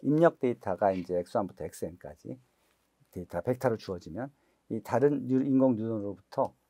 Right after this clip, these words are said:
또는 외부로부터 이제 그런 입력을 받았어요. 그럼 입력을 받은 데이터의 가중치 더블유 원, 더블유, 더블유, 더블유 엔을 결합하여 그 두 개의 그 뭐 인너 프로덕트 한 것에 그 다음에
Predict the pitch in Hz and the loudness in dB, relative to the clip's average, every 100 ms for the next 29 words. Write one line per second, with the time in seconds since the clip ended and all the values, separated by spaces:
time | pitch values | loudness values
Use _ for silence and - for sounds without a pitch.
0 | _ 117 107 113 110 110 95 - 110 98 | _ -4 -2 -4 -2 -4 -4 -8 -8 -4
1 | 101 - _ _ 127 120 - 165 170 131 | -8 -8 _ _ 0 0 4 10 12 12
2 | 113 78 82 - 87 95 135 _ _ - | 8 -2 -6 -8 -6 -6 -6 _ _ -4
3 | 120 139 160 170 165 156 107 127 120 101 | 2 4 6 6 6 6 2 0 -2 -6
4 | 95 104 110 - - 117 123 117 - 135 | -2 4 4 4 -2 0 0 -4 -4 -6
5 | 147 _ _ - 143 131 120 110 104 101 | -6 _ _ 2 4 6 6 4 -2 -6
6 | 95 95 104 92 87 87 - _ - 90 | -10 -2 -2 -2 -6 -8 -14 _ -14 -6
7 | 107 101 95 87 104 101 - 90 92 - | -4 -4 -6 -6 -8 -8 -10 -10 -10 -2
8 | 123 131 - _ _ - 120 - 120 131 | 0 0 -2 _ _ -8 -8 -6 -2 2
9 | 107 107 170 _ _ _ _ - 98 92 | 4 2 -2 _ _ _ _ -6 -6 -4
10 | - 139 147 143 - 117 98 _ 101 135 | -4 0 6 6 8 4 2 _ -10 -4
11 | 139 107 90 92 143 - _ _ _ 101 | -2 -2 -2 -4 -6 -8 _ _ _ -8
12 | 92 87 82 90 | -8 -6 -10 -12